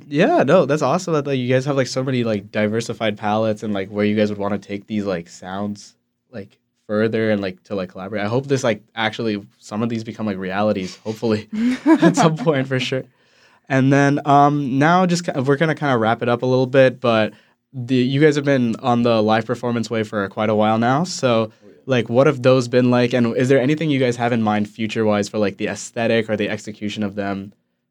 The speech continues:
Speaker 1: that you'd maybe wanna incorporate into the future ones?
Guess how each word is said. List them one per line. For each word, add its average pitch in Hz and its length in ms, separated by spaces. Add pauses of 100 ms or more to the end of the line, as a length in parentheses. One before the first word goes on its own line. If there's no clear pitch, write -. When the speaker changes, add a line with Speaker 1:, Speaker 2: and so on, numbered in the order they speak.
Speaker 1:
that 107 200
you'd 110 200
maybe 110 240
wanna 107 220
incorporate 98 640 (260)
into 95 160
the 90 120
future - 280
ones? - 200